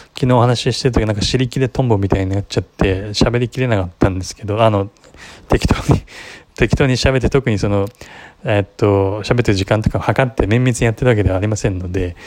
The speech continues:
あの、まあ、そんな感じで尻切れトンボになっちゃったんで、最後グダグダになっちゃったんですけど、昨日の最後のところで言わんとしていたことは、えっと、世界中のファンドですね、えー、機関投資家を中心とする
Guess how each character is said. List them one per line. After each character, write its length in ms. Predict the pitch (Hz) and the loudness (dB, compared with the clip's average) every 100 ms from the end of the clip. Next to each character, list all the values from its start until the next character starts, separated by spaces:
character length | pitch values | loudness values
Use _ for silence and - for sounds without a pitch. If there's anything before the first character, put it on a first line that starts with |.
| - - - | -18 -18 -6
あ 100 | 117 | -2
の、 300 | 98 95 92 98 | 0 0 -2 0
ま 120 | 104 | 0
あ、 20 | |
そ 140 | - | 0
ん 20 | 101 | -2
な 60 | |
感 160 | 95 98 | 0 0
じ 80 | 95 | -2
で 60 | |
尻 220 | 90 110 | -2 -2
切 80 | 101 | -2
れ 80 | 110 | -2
ト 120 | - | 0
ン 80 | 101 | -2
ボ 100 | 90 | -2
に 60 | 95 | -4
な 80 | |
っ 20 | 101 | -4
ち 120 | - | -6
ゃ 20 | |
っ 20 | |
た 140 | 101 - | -4 -4
ん 100 | 98 | -4
で、 60 | |
最 240 | 92 170 123 | -2 2 2
後 60 | |
グ 120 | 98 104 | 2 4
ダ 120 | 117 | 4
グ 80 | 117 | 2
ダ 80 | |
に 80 | 117 | 0
な 80 | 120 | -2
っ 20 | - | -4
ち 100 | - | -10
ゃ 20 | |
っ 40 | |
た 180 | - - | -6 -6
ん 20 | |
で 60 | 92 | -6
す 80 | - | -6
け 100 | 107 | -4
ど、 200 | 98 90 - - - - - - | -2 -4 -6 -16 -16 -18 -20 -20
昨 60 | - | 0
日 60 | 143 180 | 4 6
の 200 | 180 165 151 | 4 2 -4
最 380 | - - - 170 | -18 -4 2 4
後 80 | 127 | 4
の 100 | 98 | 0
と 80 | 117 | 0
こ 80 | 113 | 2
ろ 40 | |
で 80 | 101 | 2
言 80 | 113 | 2
わ 80 | |
ん 60 | 127 | 2
と 100 | 104 | -2
し 100 | - | -2
て 80 | 110 | -4
い 60 | |
た 140 | 98 101 | 0 0
こ 100 | 98 | 0
と 140 | 107 | 2
は、 260 | 101 98 92 - - - - | 2 2 0 -12 -20 -20 -6
え 60 | |
っ 40 | 110 | -2
と、 80 | - | 0
世 120 | 131 | 4
界 180 | 160 147 | 4 4
中 140 | 160 | 4
の 180 | 165 120 | 4 0
フ 100 | - | 0
ァ 100 | 127 | 0
ン 80 | 131 | 2
ド 60 | |
で 120 | 131 | 2
す 100 | 123 | 0
ね、 140 | 113 98 - - | -4 -6 -6 -2
え 60 | |
ー、 60 | 117 | -2
機 100 | - | -2
関 160 | 131 120 | -4 0
投 180 | 123 | 0
資 120 | 120 - | 0 2
家 180 | 120 | 4
を 80 | 117 | 4
中 160 | - 117 | 2 -2
心 220 | - 117 | -2 -6
と 60 | - | -2
す 120 | 127 | 0
る 160 | 117 | 0